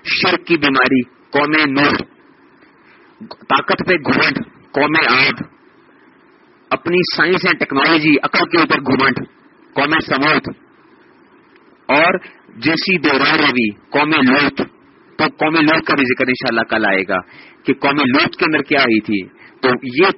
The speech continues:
پانچ بڑی بیماریوں کا ذکر کر کے اللہ تعالیٰ ساری دنیا کو بتا دیتے ہیں کہ دیکھو جس جس کے اندر اگر کوئی بیماری آئے گی تو یاد رکھ لینا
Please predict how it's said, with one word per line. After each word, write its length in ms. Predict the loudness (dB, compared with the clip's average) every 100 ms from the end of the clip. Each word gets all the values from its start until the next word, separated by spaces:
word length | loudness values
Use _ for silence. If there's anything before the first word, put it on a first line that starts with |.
| -2
پانچ 440 | 2 2 2 -2
بڑی 300 | -2 0 0
بیماریوں 540 | 2 2 2 2 0 0
کا 100 | -2
ذکر 360 | -2 -2 -2
کر 200 | 0 -4
کے 180 | -2 -2
اللہ 160 | 0 0
تعالیٰ 320 | 0 0 0 -2 -4 -20 -16 -6
ساری 380 | 0 2 4 2
دنیا 380 | 0 -2 0 0
کو 140 | 0
بتا 300 | -2 0 0
دیتے 300 | 2 0 0
ہیں 60 | -2
کہ 180 | -2 0
دیکھو 400 | 0 0 0 0 -4 -20 -20
جس 380 | -6 -4 -4 -2
جس 220 | -2 -2
کے 120 | -2
اندر 260 | 0 0 0 0
اگر 240 | 0 0 0
کوئی 200 | 0 2
بیماری 480 | 0 2 2 2
آئے 220 | 2 2 2
گی 240 | 2 0
تو 120 | 2
یاد 280 | 2 2 2
رکھ 220 | 0 0
لینا 260 | -2 2